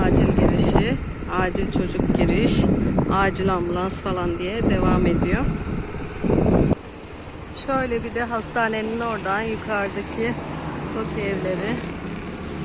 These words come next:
Görünüyor. Onları da paylaşayım. Burası da okulumuz.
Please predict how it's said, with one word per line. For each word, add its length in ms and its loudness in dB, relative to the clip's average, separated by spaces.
Görünüyor. 420 -2
Onları 260 2
da 160 4
paylaşayım. 640 2
Burası 440 -2
da 220 2
okulumuz. 640 2